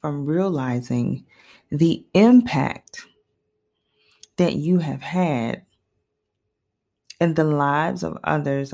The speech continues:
along the way. And I'll be honest with you, that was my experience when it came to not being selected. I forgot about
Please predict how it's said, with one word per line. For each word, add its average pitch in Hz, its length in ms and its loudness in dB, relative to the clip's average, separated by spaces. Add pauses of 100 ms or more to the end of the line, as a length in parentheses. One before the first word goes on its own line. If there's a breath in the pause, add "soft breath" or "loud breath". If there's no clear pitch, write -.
along 135 400 -4
the 143 80 -8
way. 143 440 -10 (4000)
And 156 160 2
I'll 175 140 2
be 175 160 0
honest 160 340 0
with 135 160 -8
you, 135 140 -4
that 139 240 0
was 139 160 -6
my 123 180 -4
experience - 880 -8 (460 soft breath)
when 143 160 -2
it - 120 -6
came 147 380 -6
to 139 560 -12 (2000)
not - 260 -4
being 131 200 -2
selected. - 600 -10 (1400)
I 151 100 0
forgot 151 840 0
about 139 760 -6